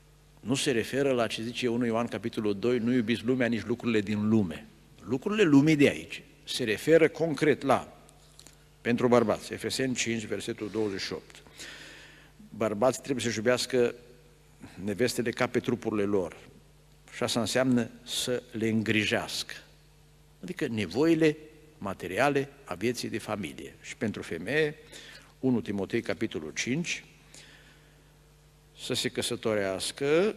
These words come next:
versetul paisprezece, să aibă, să aibă copii, să fie gospodine la casa lor. Asta înseamnă lucrurile lumii. Felul unu, doi, trei,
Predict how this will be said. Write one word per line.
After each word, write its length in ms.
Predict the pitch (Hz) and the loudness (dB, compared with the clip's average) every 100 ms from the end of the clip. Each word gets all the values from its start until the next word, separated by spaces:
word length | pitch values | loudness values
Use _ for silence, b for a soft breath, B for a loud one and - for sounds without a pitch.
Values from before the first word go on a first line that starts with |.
| - | -6
versetul 400 | 110 107 117 120 | -8 -6 -2 0
paisprezece, 840 | 101 147 113 - 92 - 73 - - - _ - _ B B | 2 2 2 -6 -8 -10 -14 -16 -20 -20 _ -20 _ B B
să 180 | - 156 | 0 2
aibă, 260 | 147 127 - - | 4 2 -2 -10
să 160 | - - | -2 2
aibă 200 | 135 127 | 4 4
copii, 640 | - 107 - 101 120 214 - | 4 2 0 -4 -2 -4 -8
să 200 | - - | -10 -8
fie 240 | - 170 | 2 4
gospodine 720 | 135 131 - 117 101 117 151 | 6 4 2 0 0 0 0
la 140 | 165 160 | 0 -2
casa 360 | - 170 - | 0 -2 -2
lor. 180 | 185 120 | -2 -2
Asta 200 | 147 - | -2 -4
înseamnă 340 | 127 160 160 147 | -6 -4 -4 -6
lucrurile 380 | 160 165 170 | -6 -4 -2
lumii. 380 | 170 151 - - - - - - - - b b b | 0 -2 -6 -14 -18 -20 -20 -20 -20 -20 b b b
Felul 300 | - 156 165 | -2 0 2
unu, 220 | 143 175 | 0 -2
doi, 240 | 135 170 170 | -2 -2 0
trei, 480 | 170 113 73 - | 2 0 0 -10